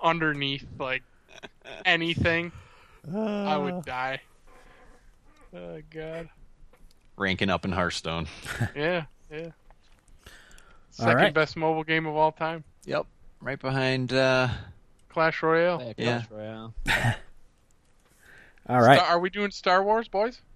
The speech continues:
Speaker 2: Yeah, of course. I'm, I'm still,
Speaker 1: All right.
Speaker 2: I'm still game. Corey, you still game?
Speaker 1: Cool.
Speaker 2: Even if we talk about it for, like, twenty minutes, that should be,
Speaker 1: Yeah, that's
Speaker 2: should,
Speaker 1: fine.
Speaker 2: should be plenty.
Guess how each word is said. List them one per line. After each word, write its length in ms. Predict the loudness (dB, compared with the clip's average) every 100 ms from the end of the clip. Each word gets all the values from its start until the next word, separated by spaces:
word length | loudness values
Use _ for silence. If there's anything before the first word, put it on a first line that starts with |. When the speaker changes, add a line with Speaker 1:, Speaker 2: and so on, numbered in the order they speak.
| -20 -20 -20 -4
Speaker 2:
Yeah, 260 | 4 6 6
of 120 | 4
course. 400 | 2 2 0 -6
I'm, 280 | -6 -6 -6
I'm 180 | -6 -6
still, 220 | -4 -4
Speaker 1:
All 60 |
right. 80 | -4 -8
Speaker 2:
I'm 140 | -12
still 180 | -4 -2
game. 320 | 0 -2 -6
Corey, 300 | -4 2 4
you 40 | 4
still 180 | 2
game? 260 | 4 4 2 -4 -18 -20
Speaker 1:
Cool. 140 | -20 -20 -20 -20 -20 -20 -2
Speaker 2:
Even 180 | 0 0
if 60 | 0
we 60 |
talk 200 | 4 4
about 160 | 6 4
it 20 |
for, 100 | 4
like, 120 | -2 -4
twenty 240 | -6 -4
minutes, 480 | -4 -4 -6 -10 -12
that 140 | -14 -10
should 140 | -6
be, 80 | -4
Speaker 1:
Yeah, 140 | -4 -8
that's 120 | -10
Speaker 2:
should, 160 | -10
Speaker 1:
fine. 100 | -10 -12
Speaker 2:
should 120 | -12
be 60 |
plenty. 360 | -14 -16 -14 -18